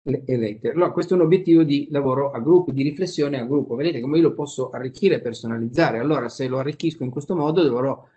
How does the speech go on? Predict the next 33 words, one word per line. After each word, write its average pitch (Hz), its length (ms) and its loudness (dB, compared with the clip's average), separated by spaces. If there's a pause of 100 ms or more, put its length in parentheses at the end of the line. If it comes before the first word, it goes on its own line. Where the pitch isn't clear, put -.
(120)
fare 131 580 0
una 143 160 0
sequenza 156 440 2
di 127 140 -4
serie 131 560 0 (280)
di 143 160 2
attività 147 440 2
didattiche 170 520 2
in 190 120 2
classe 165 380 0
in 151 100 -2
cui 135 380 0
si 113 140 -10
inizia 180 760 -2
a 127 100 -2
lavorare, 139 400 2
i 139 100 -6
bambini 147 340 2
iniziano 139 360 -4
a 131 40 -2
lavorare 131 340 -2
da 135 80 -2
solo, 120 340 -4
quando 160 220 2
sono 156 220 -4
a 131 40 -6
casa 131 480 -2
la 120 100 -8
scheda 139 320 -2
la 117 120 -6
fanno 156 240 -2
da 143 120 -4
soli, 175 520 0